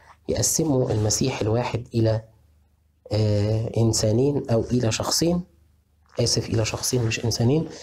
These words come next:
إلى شخص الكلمة وشخص الإنسان، بيقول إن هو كلمة الآب هو ابن واحد، و-، وهو ده اللي بطرس اعترف بيه،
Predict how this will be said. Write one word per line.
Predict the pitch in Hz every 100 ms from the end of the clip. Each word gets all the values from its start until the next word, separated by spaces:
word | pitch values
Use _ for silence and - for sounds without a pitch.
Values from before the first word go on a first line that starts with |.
| - - -
إلى | 110 110 110 - -
شخص | - 131 - 117
الكلمة | 110 131 139 127 123 127
وشخص | 113 127 - -
الإنسان، | 113 110 - 147 190 190 - _ _ _ - - - _ _ _ _ _ _ _ _ _ _ -
بيقول | 131 - 240 226 240 - -
إن | 135
هو | 131 185 180 175 175 - - _ _ _ _ _ _ _ _ _ _ _ _ _ -
كلمة | 196 196 165
الآب | 151 143 175
هو | 156 147
ابن | 160 143
واحد، | 143 165 - - - - _ _ _ _ _ _ _ _ _ _ _ - -
و-، | 123 120 123 120 120 113 - - _ _ _ _
وهو | 131 123 117 117 117 117 107 - 123 - 170 175
ده | 165 170
اللي | 175
بطرس | 127 156 143 -
اعترف | 117 117 135 117
بيه، | 131 104